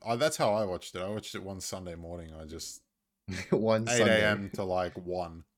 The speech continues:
Speaker 2: They're, like, forty minute episodes.
Speaker 1: Yeah, literally eight A M to, like, one P M in the
Speaker 2: Yeah.
Speaker 1: afternoon. I didn't get up. <laughs>
Speaker 2: <laughs>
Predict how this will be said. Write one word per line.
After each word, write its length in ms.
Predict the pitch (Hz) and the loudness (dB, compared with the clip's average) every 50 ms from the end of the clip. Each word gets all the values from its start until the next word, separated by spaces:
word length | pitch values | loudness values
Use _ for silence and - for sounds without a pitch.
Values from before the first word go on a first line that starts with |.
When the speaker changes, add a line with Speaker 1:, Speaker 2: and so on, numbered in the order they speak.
| _ _ | _ _
Speaker 2:
They're, 140 | - 123 165 | 4 4 6
like, 340 | 226 240 - 90 76 - - | 6 6 4 4 4 -2 -10
forty 360 | - - - 131 135 135 123 | -20 -6 -2 0 2 2 4
minute 240 | 104 101 101 90 78 | 2 2 0 0 0
episodes. 680 | 85 110 - - 180 - - 58 57 - - - - | -2 -2 -2 -4 -8 -6 -6 -8 -8 -8 -10 -14 -12
Speaker 1:
Yeah, 380 | - 101 120 127 117 101 92 87 82 - _ _ _ _ | -6 -2 0 0 0 0 -2 -6 -8 -10 _ _ _ _
literally 380 | _ 101 110 113 107 98 90 90 - | _ -6 -4 -2 -2 -2 -2 -4 -2
eight 180 | 95 107 107 | -2 0 2
A 80 | 107 104 107 104 | 2 2 2 2
M 140 | 104 101 101 | 0 -4 -4
to, 120 | - 107 | -6 -2
like, 160 | 98 90 90 | -2 -2 -2
one 220 | 87 90 92 92 87 | -2 -4 -8 -8 -8
P 160 | - 87 85 | -10 -10 -10
M 220 | 85 82 82 82 | -10 -10 -10 -12
in 60 | 82 82 82 | -12 -4 0
the 60 | 95 | 2
Speaker 2:
Yeah. 60 | 95 85 71 | 2 2 2
Speaker 1:
afternoon. 260 | 73 80 82 82 82 | -2 -6 -8 -10 -8
I 80 | 82 90 | -8 -6
didn't 220 | 92 95 85 82 | -6 -8 -10 -8
get 160 | 82 82 82 85 | -10 -8 -6 -6
up. 200 | 80 80 - _ _ | -8 -8 -10 _ _
<laughs> 0 | |
Speaker 2:
<laughs> 340 | - - - - - - | -18 -18 -16 -16 -16 -2